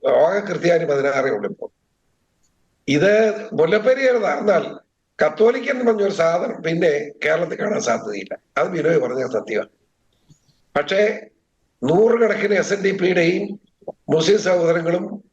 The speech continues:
എൻ എസ് എസിന്റെയും സഹോദരങ്ങളും മരിക്കും. ക്രിസ്ത്യാനി മാത്രമല്ല എന്ന് ഞാൻ സൂചിപ്പിച്ചു എന്നുള്ളൂ. പക്ഷെ ബിനോയ് പറഞ്ഞതിനകത്ത് ഒരു സത്യമുണ്ട്. കത്തോലിക്കൻ പിന്നെ കേരളത്തിൽ കാണുകയില്ല. പിന്നെ കത്തോലിക്കിന് വേണ്ടി ഒരു കാര്യത്തിൽ ആരും വിഷമിക്കേണ്ടി വരികയില്ല. ഇത് ഇത്രയും ബഹളം വെച്ചിട്ട്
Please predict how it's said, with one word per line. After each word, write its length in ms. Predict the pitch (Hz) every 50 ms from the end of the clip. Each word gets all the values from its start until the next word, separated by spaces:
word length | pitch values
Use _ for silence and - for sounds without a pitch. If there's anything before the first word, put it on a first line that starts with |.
| _ _ _ _ _ _ -
എൻ 220 | 147 156 160 180
എസ് 140 | 208 - -
എസിന്റെയും 380 | 180 - 180 175 180 180 175 131
സഹോദരങ്ങളും 500 | 143 143 151 156 151 165 160 160 143 135
മരിക്കും. 360 | 131 127 127 - - 113 107 - - _ _ _ _ _ _ _ _ -
ക്രിസ്ത്യാനി 380 | - 127 - 165 165 165 160 165
മാത്രമല്ല 600 | 160 156 156 160 156 135 113 117 139 151 - - 208
എന്ന് 180 | 175 165 180
ഞാൻ 140 | 185 185 175
സൂചിപ്പിച്ചു 440 | - - 185 170 165 - 170 165 -
എന്നുള്ളൂ. 360 | - 202 214 202 - - - _ _ _ _ _ _ _ _ _ _
പക്ഷെ 160 | 175 - 180 175
ബിനോയ് 260 | 160 165 170 202 202
പറഞ്ഞതിനകത്ത് 440 | 202 196 190 180 196 185 175 - 160
ഒരു 140 | 196 240
സത്യമുണ്ട്. 480 | - - 175 - - 147 143 131 123 - - - - - _ _ _ _ _ _ _ _ _ _ - 151 156 147 147 143 - 147
കത്തോലിക്കൻ 720 | 143 - - 240 247 262 269 262 247 - - - - - _ _ _ -
പിന്നെ 460 | 196 196 - 254 165 - - - - _ _ _ _ -
കേരളത്തിൽ 420 | - 170 180 185 185 - 190 - 156
കാണുകയില്ല. 380 | 151 151 151 151 131 117 110 -
പിന്നെ 180 | - 147 156 156
കത്തോലിക്കിന് 560 | 147 156 151 151 196 196 196 190 202 208 196
വേണ്ടി 420 | 190 190 180 170 151 - - - _ _ _ _ _ -
ഒരു 220 | - 156 - 156 -
കാര്യത്തിൽ 300 | 160 - 170 - 180 160
ആരും 220 | 151 151 151 156
വിഷമിക്കേണ്ടി 440 | 147 139 131 147 156 151 147 139 135
വരികയില്ല. 380 | 123 113 107 95 92 - - - _ _ _ _ _ _ - - _ _ _ _ _ _ _ -
ഇത് 100 | 185 233
ഇത്രയും 600 | 220 190 202 202 - 240 247 247 247 269 240 247
ബഹളം 320 | 220 202 220 226 220 220
വെച്ചിട്ട് 480 | 214 - - 196 202 190 185 180 -